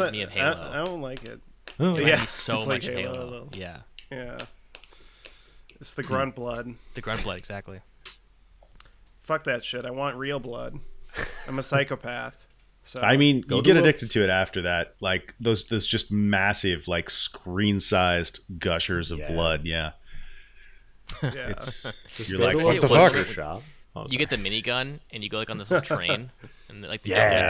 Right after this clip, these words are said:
Speaker 2: gun
Speaker 3: yeah.
Speaker 2: is just zombie. <laughs> And, like, my frame rate was, like, lowering from all the particle <laughs> emitters
Speaker 3: Really?
Speaker 2: going on.
Speaker 3: <laughs>
Speaker 2: Just so much blood.
Speaker 4: Uh,
Speaker 2: Yeah, it's cracking me up.
Speaker 4: Yeah. But Proteus is, uh, it's a real, it's real strong. It's gonna definitely place highly on my game of the year list. It's
Speaker 2: Yes,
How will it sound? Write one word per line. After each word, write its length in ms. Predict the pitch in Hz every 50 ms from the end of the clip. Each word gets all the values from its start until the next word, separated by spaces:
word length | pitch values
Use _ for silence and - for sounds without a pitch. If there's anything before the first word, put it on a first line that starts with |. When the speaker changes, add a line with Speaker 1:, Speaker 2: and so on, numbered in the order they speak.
| 82
Speaker 2:
gun 80 | 92 92
Speaker 3:
yeah. 100 | 95 87 85
Speaker 2:
is 80 | 87
just 180 | - 107 95 -
zombie. 360 | - 98 92 104 - - 147 139
<laughs> 40 | -
And, 140 | 190 -
like, 320 | - 120 110 - - 226 - -
my 120 | 120 131
frame 280 | 123 - - 123 110 117
rate 140 | 120 123
was, 140 | 90 107 104
like, 140 | 107 98 92
lowering 520 | 98 95 95 98 95 92 98 101 104 113
from 160 | - - 107 95
all 80 | 92
the 80 | 95 -
particle 500 | - - 151 - - - - 165 156 131
<laughs> 0 |
emitters 180 | 139 - -
Speaker 3:
Really? 320 | 156 135 135 196 226 269 320
Speaker 2:
going 200 | 131 - 135 -
on. 160 | - 131 139
Speaker 3:
<laughs> 20 |
Speaker 2:
Just 400 | 135 147 107 98 98 - - -
so 200 | - 117 - 131 - -
much 120 | 143 131 - - - - - - - -
blood. 140 | - - - - - - - - - - - 143 160 160 160 160 160 143 127 - - - - 185 -
Speaker 4:
Uh, 40 | 110
Speaker 2:
Yeah, 420 | 120 120 120 120 117 117 113 113
it's 100 | 107 95
cracking 320 | - - 69 69 - 53
me 80 | 65 69
up. 140 | 73 71 - - - - - - _ _ _ _ _ - - _ _ _ -
Speaker 4:
Yeah. 340 | 95 92 87 85 85 82 - - - - - - - - - - - - - - - - - - - -
But 240 | - 101 98 90 - - - - - - - - - - -
Proteus 520 | - - 143 175 196 233 247 240 - - -
is, 300 | 254 269 247 233 247 277
uh, 360 | 294 320 349 359 359 370 370
it's 100 | 349 -
a 100 | 349 330
real, 280 | 294 320 320 330 320 302
it's 100 | 262 247
real 180 | 262 262 254 254
strong. 500 | 240 - - 220 214 214 208 208 208 190
It's 120 | 170 165 -
gonna 180 | - 185 170 160
definitely 360 | 160 156 151 - 151 143 135
place 320 | 135 - - 131 131 120 -
highly 260 | 127 120 120 120 113
on 80 | 110 110
my 140 | 110 104
game 180 | 101 107 107 104
of 60 | 98
the 40 | 98
year 120 | 101 101
list. 200 | 95 92 90 - -
It's 80 | 90
Speaker 2:
Yes, 140 | 98 98 95